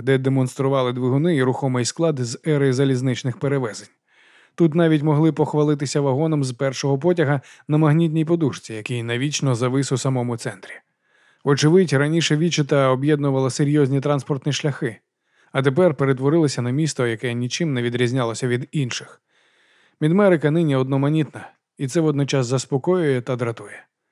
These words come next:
У цю пору року в музеї було лише кілька групок туристів,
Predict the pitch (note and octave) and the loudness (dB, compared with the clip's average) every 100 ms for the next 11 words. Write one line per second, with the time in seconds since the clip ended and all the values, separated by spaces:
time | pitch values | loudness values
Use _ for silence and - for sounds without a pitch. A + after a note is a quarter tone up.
0 | _ _ _ _ - C#3 C#3 B2 B2+ B2 | _ _ _ _ -6 0 0 2 2 2
1 | C3+ C#3 B2 A#2+ B2+ C3 D3+ B2+ C3 B2+ | 2 0 -2 -4 -2 0 0 0 -2 -2
2 | B2+ - C3+ C#3 B2+ C3 C3 C3+ C3 - | -4 -4 -4 -4 -2 0 0 0 -2 -2
3 | D3+ E3+ - C3+ | 0 0 0 -4